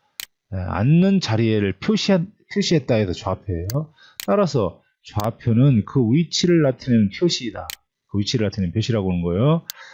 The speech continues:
수직선 위에 한, 수직선 위의 점은 하나의 수로 나타낼 수 있고, 평면 위의 점은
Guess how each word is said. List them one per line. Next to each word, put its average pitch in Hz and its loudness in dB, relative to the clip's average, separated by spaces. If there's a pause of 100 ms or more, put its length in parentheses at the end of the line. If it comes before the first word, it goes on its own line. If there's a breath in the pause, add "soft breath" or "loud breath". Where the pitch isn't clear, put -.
(160 loud breath)
수직선 214 0 (100)
위에 165 4
한, 147 -2 (220)
수직선 202 0
위의 143 2
점은 113 0 (380 soft breath)
하나의 185 0
수로 151 -4
나타낼 110 -2
수 - -14 (100)
있고, 165 -2 (260)
평면 185 2
위의 123 4
점은 139 2